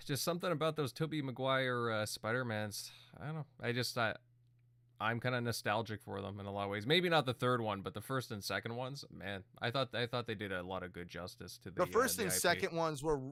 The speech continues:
Speaker 2: were really good, and I, dude, I think that might be on part just because of, uh, Ja-, James Franco and, uh, what's his name, who played the Green Goblin?
Speaker 1: Oh, Willem Dafoe.
Speaker 2: William Dafoe. Oh, man.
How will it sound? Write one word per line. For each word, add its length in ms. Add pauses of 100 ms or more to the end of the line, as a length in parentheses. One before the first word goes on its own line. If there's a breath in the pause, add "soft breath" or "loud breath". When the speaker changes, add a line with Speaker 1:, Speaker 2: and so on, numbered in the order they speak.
Speaker 2:
were 200
really 340
good, 460
and 380 (120)
I, 60 (480)
dude, 180
I 160
think 200
that 140
might 200
be 120
on 160
part 320
just 280
because 400
of, 260 (460 soft breath)
uh, 280
Ja-, 260 (140)
James 320
Franco 520
and, 280
uh, 260
what's 220
his 160
name, 200
who 100
played 280
the 60
Green 280
Goblin? 460 (1600)
Speaker 1:
Oh, 120
Willem 280
Dafoe. 340 (800)
Speaker 2:
William 360
Dafoe. 560 (160)
Oh, 260
man. 480